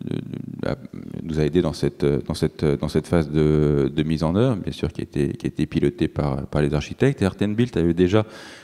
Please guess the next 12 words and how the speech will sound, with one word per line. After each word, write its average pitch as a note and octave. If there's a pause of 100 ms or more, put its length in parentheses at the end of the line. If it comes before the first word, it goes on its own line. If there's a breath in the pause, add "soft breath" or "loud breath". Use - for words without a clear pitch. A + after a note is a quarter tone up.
travaillé F2+
sur E2+
des E2+
projets G#2
en F#2
bois A2
qui G2+
n'étaient F2
pas F2
vraiment F2
sortis, D3
mais G2+